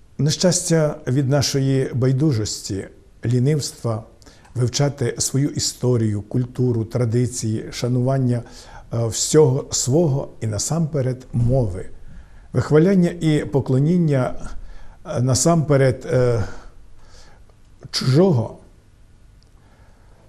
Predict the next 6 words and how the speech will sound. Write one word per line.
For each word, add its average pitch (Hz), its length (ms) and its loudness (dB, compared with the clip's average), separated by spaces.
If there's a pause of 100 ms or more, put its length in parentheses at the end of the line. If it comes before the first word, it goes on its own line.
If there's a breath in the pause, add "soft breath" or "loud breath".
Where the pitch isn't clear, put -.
(760 soft breath)
маємо 165 760 2 (520)
і 131 320 0
нинішні 135 840 -2 (100)
наслідки 123 1000 -2
в 107 80 -4
нашій 104 500 -6